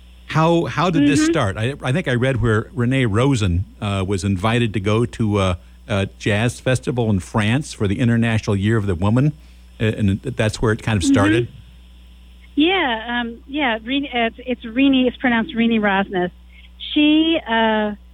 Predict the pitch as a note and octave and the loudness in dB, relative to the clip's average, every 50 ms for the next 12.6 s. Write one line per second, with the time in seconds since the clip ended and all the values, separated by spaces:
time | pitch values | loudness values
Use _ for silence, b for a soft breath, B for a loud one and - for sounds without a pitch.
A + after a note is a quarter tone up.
0 | - - - - - - - - - D4+ D4 D#4 D#4 D#4+ D#4 - D4+ C#4 C#4 - | -20 -20 -20 -20 -20 -20 -14 -6 -4 -2 0 0 0 0 0 0 0 0 0 -2
1 | - - B3+ B3 A#3 - - A#3+ A#3 A3 - - C4 A#3+ A3 G#3+ G3+ G3+ G#3 G#3 | -2 -2 -2 -2 -2 -2 -4 -6 -6 -6 -6 -6 -6 -4 -2 -2 0 0 0 0
2 | G3+ - A#3 G#3 - A3+ G3+ - A3 G3+ G3 G3 G3 G3 F#3 F#3 F3+ G3 F3+ F3+ | -2 -2 -6 -10 -6 -6 -6 -6 -4 -2 0 2 2 2 2 2 0 0 2 2
3 | F3+ F3 F3 - G3 F#3 F3+ E3+ A3+ G3+ E3 G3+ F#3 E3+ G3 F#3+ F#3+ F#3+ F#3 F#3+ | 2 0 0 0 -2 0 0 -2 -4 -4 -2 0 0 0 0 -2 -2 -2 -4 -4
4 | F3+ F3+ - F3+ F3 E3 - - - - G3 F#3+ F3+ E3 E3 A3 - - A#3 A3+ | -8 -6 -4 -2 -4 -4 -4 -12 -10 -4 -2 0 2 2 0 0 0 0 0 2
5 | A3 G3 F#3+ - F#3 F3+ F3+ F3 F3 E3+ F3+ F#3 - B B B B B B B | 2 0 0 0 0 0 2 2 0 0 -2 -6 -12 B B B B B B B
6 | B - A#3 G#3+ G#3+ G#3 G#3 G3+ G3+ G3 G3+ G3 A3+ - - - - A#3 A#3 B3 | B -6 -2 0 0 2 2 0 0 -2 -2 -4 -8 -12 -14 -16 -14 -10 -6 -2
7 | C4 C#4 C#4 B3 B3 C4 C4 C#4+ - - - C4 B3 A3+ A3 G#3+ - G3+ G3 F#3+ | -2 -2 -2 -2 -2 -2 -4 -4 -6 -6 -2 -2 0 0 -2 -4 -4 -4 -4 -4
8 | G3 G3 - - - A3 G#3 G3 - G#3+ G#3+ G#3 - - A3 G3 G3 - - G#3+ | -6 -8 -10 -12 -14 -14 -12 -8 -4 -4 -2 -2 -2 -2 -4 -4 -4 -4 -2 0
9 | G3+ G3 G3+ - - G3 F3+ F3 E3+ F3+ - - B B B B B B B - | 0 0 0 -2 -2 0 0 0 0 -2 -6 -12 B B B B B B B -2
10 | G#3+ G3+ - G#3+ G#3+ - G#3+ A3 - B3 A3+ G#3 F#3+ G#3 G3+ - - G#3 G3+ - | -2 -2 -2 -2 -2 0 0 -2 0 0 -2 -2 -2 -4 -4 -2 0 0 0 -2
11 | - - G3 - - D4 C4+ C4 B3+ A#3+ - A3 G3+ G3+ G#3 G3+ G3 G3 F#3+ D#3 | -2 -6 -6 -2 0 0 2 2 0 0 -4 -6 -4 -2 0 0 0 -2 -2 -4
12 | - G#3 G3 G3 F#3+ - - G#3 G#3+ A3 - | -6 -4 -4 -4 -6 -6 -4 -4 -4 -4 -6